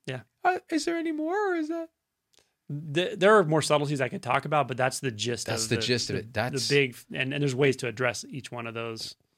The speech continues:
Speaker 2: So when people have their
Speaker 1: And it's all
Speaker 2: awakening,
Speaker 1: basically inquiry.
Speaker 2: inquiry, inquiry.
Speaker 1: Pretty much.
Speaker 2: It's
Speaker 1: Or,
Speaker 2: this
Speaker 1: or just a certain kind of surrender, or,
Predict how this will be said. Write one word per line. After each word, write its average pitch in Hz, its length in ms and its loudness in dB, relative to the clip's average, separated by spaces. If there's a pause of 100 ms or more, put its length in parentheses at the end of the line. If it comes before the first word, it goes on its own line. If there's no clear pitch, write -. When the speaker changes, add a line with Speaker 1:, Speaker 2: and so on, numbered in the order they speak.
Speaker 2:
So - 260 2
when 123 320 -2
people 117 560 0 (400)
have 113 300 0
their 110 100 6
Speaker 1:
And 104 100 4
it's 107 100 6
all 139 80 6
Speaker 2:
awakening, 120 200 2
Speaker 1:
basically 117 340 -6
inquiry. 107 560 -12
Speaker 2:
inquiry, 92 640 -4
inquiry. 82 600 -6
Speaker 1:
Pretty 139 160 -8
much. 113 240 -12
Speaker 2:
It's 160 120 2
Speaker 1:
Or, 151 40 2
Speaker 2:
this 107 160 0
Speaker 1:
or 175 120 4
just 151 300 -6 (340)
a 143 40 -6
certain 160 220 -2
kind 143 160 -2
of 127 60 -2
surrender, 120 680 -4
or, 110 320 -10